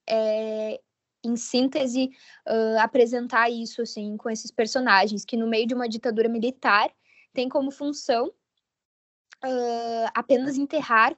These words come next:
corpos que chegam todos os dias, são deixados na praia como se fossem pacotes, eles chamam de pacotes,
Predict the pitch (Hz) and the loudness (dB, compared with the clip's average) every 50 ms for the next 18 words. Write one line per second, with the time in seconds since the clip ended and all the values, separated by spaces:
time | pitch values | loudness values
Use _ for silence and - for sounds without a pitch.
0 | _ - - 247 214 214 240 294 - - 349 339 - - - - _ _ _ _ | _ -4 0 2 2 2 2 -2 -6 -10 -10 -10 -10 -12 -20 -20 _ _ _ _
1 | _ _ _ _ _ _ - 262 254 - 262 247 240 262 269 262 240 240 247 269 | _ _ _ _ _ _ -10 -8 -6 -4 -4 -2 -2 -4 -4 -4 -6 -6 -6 -8
2 | 269 247 226 233 240 247 269 269 262 240 226 226 240 240 - - 233 208 214 226 | -10 -10 -10 -8 -6 -6 -6 -6 -6 -8 -6 -4 -6 -6 -6 -6 -4 -4 -4 -4
3 | 254 247 240 247 233 - 233 196 190 214 247 247 247 226 220 - - - - 226 | -6 -6 -8 -8 -6 -4 -2 -2 -2 -2 -4 -6 -6 -8 -8 -10 -10 -8 -8 -10
4 | - 247 233 240 220 - _ - - 202 214 - - - - - 185 196 - - | -8 -8 -10 -10 -10 -12 _ 2 4 4 4 4 0 -4 -8 -8 -8 -8 -8 -10
5 | 208 208 208 208 - - - 220 - - - 240 208 240 277 - - - - - | -8 -8 -8 -8 -10 -8 -10 -10 -8 -2 2 2 2 2 2 -4 -10 -20 -20 -20